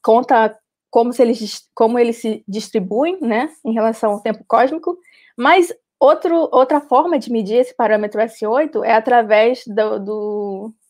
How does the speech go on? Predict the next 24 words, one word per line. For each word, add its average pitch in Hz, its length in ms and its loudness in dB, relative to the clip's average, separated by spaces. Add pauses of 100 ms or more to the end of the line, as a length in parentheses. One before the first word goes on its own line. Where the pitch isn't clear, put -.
(480)
do 294 180 -4
que - 60 2
a 240 80 6
gente 220 140 -2
chama 226 340 2
de, 226 340 0 (460)
é, 208 320 2
cisalhamento 226 720 2
cósmico 220 800 -2
ou 208 180 0
lentes 220 400 -8
cósmicas. 214 680 -2 (340)
Nesse 226 240 0
caso, 214 320 2
em 214 140 -4
vez 285 240 4
de 330 80 -2
focar, 233 680 0
né, 208 300 -4
do, 196 180 -6
no 208 340 -8
número 208 300 -2
de 214 60 -4
aglomerados, 202 1080 0